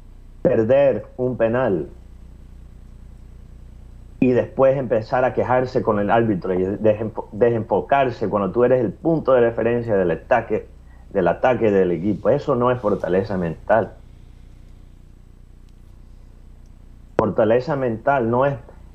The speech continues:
rendirse cuando el partido todavía está uno a cero o hasta dos a cero.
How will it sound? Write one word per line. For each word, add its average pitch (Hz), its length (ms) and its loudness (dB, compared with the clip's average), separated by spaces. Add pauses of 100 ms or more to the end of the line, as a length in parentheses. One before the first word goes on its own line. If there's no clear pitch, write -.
(120)
rendirse 120 880 2 (760)
cuando 110 220 0
el 98 120 0
partido 131 640 2
todavía 123 420 2
está 127 440 -6 (1200)
uno 123 240 2
a 110 80 -4
cero 107 380 0 (640)
o 110 120 6
hasta 113 300 0
dos 147 200 2
a 170 100 -2
cero. 190 420 0